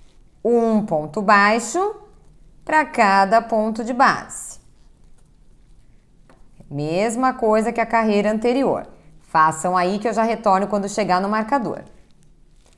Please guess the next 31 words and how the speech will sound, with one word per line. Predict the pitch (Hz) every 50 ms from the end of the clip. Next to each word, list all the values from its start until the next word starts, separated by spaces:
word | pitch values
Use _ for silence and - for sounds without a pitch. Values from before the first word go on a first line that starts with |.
| _ _ - -
E | - 214
aí, | 226 220 233 269
gente, | 254 - 156 135 143 143 -
é | 170
o | 175
seguinte, | 175 - 262 214 147 127 - - -
aqui | 170 156 - - 269 277
a | 269
gente | 262 262 262 254 -
terminou | - 262 262 269 277 269 262 254 262
um | 285 311
lado. | 247 - - 135 135 135 127
Vocês | 135 185 190 - 262 214
vão | 247 277
fazer | 294 - 185 160 151 165 190
dois | 190 165 185 190 202 233 277 240
lados | 220 196 170 170 175 175 196 170 185
iguaizinhos, | 202 165 170 175 175 220 285 262 190 160 151 135 127 131 - - - -
tá? | - - 123 123 160 233 262 254 - - - - - -
Um | 254 302 359 392 403
vocês | 302 269 254 - 233 202 185 143
vão | 165 160 156
arrematar, | 156 151 151 170 170 165 170 175 165 - - - 147 139 139 139 151 185 226 269 - - - - -
então | - 147 143 143 147 147
já | 143 139
até | 135 - 175 202
fiz | 202 - 208 190 147
o | 175 165
meu | 160 156 151 143
aqui, | 139 139 - - - 135 135 139 156 202 233 226
ó. | 170 127 98 -